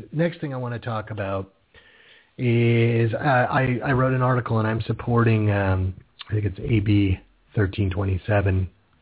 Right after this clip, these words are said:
Uh, again, I'm not on the page, but, uh, it's, uh, for the, uh, use of drones in California and, uh, by basically public entities.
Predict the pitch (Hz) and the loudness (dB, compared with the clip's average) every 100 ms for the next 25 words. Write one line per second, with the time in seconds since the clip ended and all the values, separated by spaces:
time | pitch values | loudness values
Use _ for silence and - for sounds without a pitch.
0 | _ _ _ - _ _ - 104 98 117 | _ _ _ -20 _ _ -4 -2 -2 -2
1 | 107 101 95 98 95 95 92 95 123 127 | 0 0 0 0 0 0 -2 0 0 2
2 | 127 120 - 101 98 - 107 101 95 92 | 0 -2 -2 -2 -2 -4 -4 0 0 -2
3 | - - - - - - - - _ _ | -8 -20 -20 -20 -20 -20 -20 -20 _ _
4 | - 170 - 170 165 151 135 180 170 143 | 2 2 2 0 2 2 0 0 0 0
5 | 143 127 123 123 113 113 123 170 175 135 | -2 -4 -6 -4 -6 -6 -4 -4 -4 -8
6 | 135 123 120 117 - - 113 110 107 120 | -6 -6 -6 -8 -10 -6 -4 -2 -2 -4
7 | 101 98 151 165 160 156 156 131 _ - | -4 -4 0 4 4 4 2 -2 _ -20
8 | _ - 135 123 120 117 117 117 113 113 | _ -16 -8 -6 -4 -2 -2 0 0 0
9 | 113 113 110 107 107 107 104 104 113 110 | 0 0 0 0 0 0 -2 -2 -4 -4
10 | 113 107 98 117 104 101 123 123 120 117 | -6 -6 -6 -4 -4 -4 -2 -2 0 0
11 | 117 113 | 0 -2